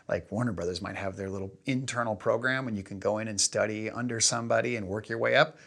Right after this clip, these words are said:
If that works, great. That is a way. Uh, should you make an indie film? Yes, sure.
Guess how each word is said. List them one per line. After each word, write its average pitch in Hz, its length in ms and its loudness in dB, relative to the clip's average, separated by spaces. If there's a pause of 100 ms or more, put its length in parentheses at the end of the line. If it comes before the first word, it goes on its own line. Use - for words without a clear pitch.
(380)
If 160 200 10
that 165 220 12
works, 202 400 6 (340)
great. - 500 8
That 147 160 8
is 147 120 8
a 165 140 10
way. 208 340 8 (880)
Uh, 135 400 8
should 131 240 2
you 135 80 0
make 135 180 0
an 131 80 0
indie 160 240 4
film? 226 380 4 (1500)
Yes, - 640 10
sure. 240 480 12